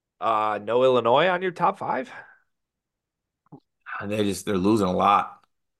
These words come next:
Speaker 1: I mean, they got a lot of talent deep, though. Like
Speaker 2: True. And they'll probably build through the portal. Yeah,
Speaker 1: Yeah.
Speaker 2: Illinois will probably be up there.
Speaker 1: Talking, like, Merez, Hansberry, hopefully D G L still,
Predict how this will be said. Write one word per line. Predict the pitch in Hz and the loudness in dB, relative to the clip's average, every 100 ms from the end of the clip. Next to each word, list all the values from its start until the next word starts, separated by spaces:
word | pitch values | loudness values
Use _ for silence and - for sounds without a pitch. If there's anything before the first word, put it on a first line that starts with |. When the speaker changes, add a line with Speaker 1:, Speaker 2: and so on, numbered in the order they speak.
| _ _ _ _ _ _ _ _ _ _ - | _ _ _ _ _ _ _ _ _ _ -20
Speaker 1:
I | 90 | -16
mean, | |
they | 82 | -6
got | 110 110 | -2 0
a | |
lot | 90 98 | 2 0
of | 90 | -2
talent | - 101 101 92 _ - | -2 0 0 -4 _ -12
deep, | 95 104 - | -8 -8 -8
though. | 71 78 - - | -8 -8 -12 -14
Like | 80 73 _ | -12 -14 _
Speaker 2:
True. | 95 92 90 | 0 0 0
And | - 113 | 0 0
they'll | 123 | 0
probably | 139 123 95 | 2 2 2
build | 98 98 - | 2 0 -2
through | 95 | -10
the | 92 | -10
portal. | - 95 95 95 - _ - | -6 -4 -2 -4 -6 _ 0
Yeah, | 139 143 | 2 4
Speaker 1:
Yeah. | |
Speaker 2:
Illinois | 180 110 110 | 4 4 4
will | 98 | 2
probably | 98 92 92 | 2 0 0
be | 92 | -2
up | 87 | -2
there. | - 95 95 _ - | -4 -6 -6 _ -2
Speaker 1:
Talking, | 107 104 | 0 0
like, | 98 92 | -2 -2
Merez, | 92 92 98 101 101 98 - - - - | 0 2 4 4 4 2 -4 -8 -10 -8
Hansberry, | 101 98 95 - 98 95 95 92 92 - _ | -2 -2 -2 2 4 4 2 -2 -6 -12 _
hopefully | 101 101 - 98 | -2 -2 -2 -6
D | 90 98 | -4 -6
G | 92 92 | -4 -2
L | 98 87 | 0 -2
still, | - 104 92 90 90 | -4 -2 0 0 -4